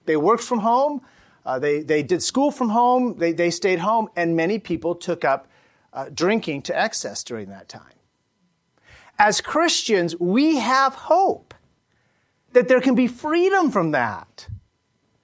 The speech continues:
Secondly, I think there's a lot of confusion among Christians. In fact, I know there's a lot of confusion among Christians.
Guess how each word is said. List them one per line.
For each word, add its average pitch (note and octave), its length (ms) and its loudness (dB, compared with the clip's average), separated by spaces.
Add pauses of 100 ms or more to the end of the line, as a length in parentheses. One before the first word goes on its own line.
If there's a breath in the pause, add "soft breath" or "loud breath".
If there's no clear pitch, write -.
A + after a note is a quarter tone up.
(1120)
Secondly, A#3 560 2
I F#3 80 4
think C4+ 260 -4
there's G3+ 180 2
a G3+ 60 0
lot F3+ 300 2
of E3 240 -2 (220)
confusion F#3 1000 -2 (720)
among E3+ 280 2
Christians. D3+ 560 -4
In C3+ 40 -16
fact, F3+ 200 0
I F3 60 4
know G#3+ 200 4
there's F3+ 200 0
a D#3 40 -4
lot C3+ 200 2
of B2 60 -8
confusion C3+ 520 -8
among B2 220 -6
Christians. - 640 -16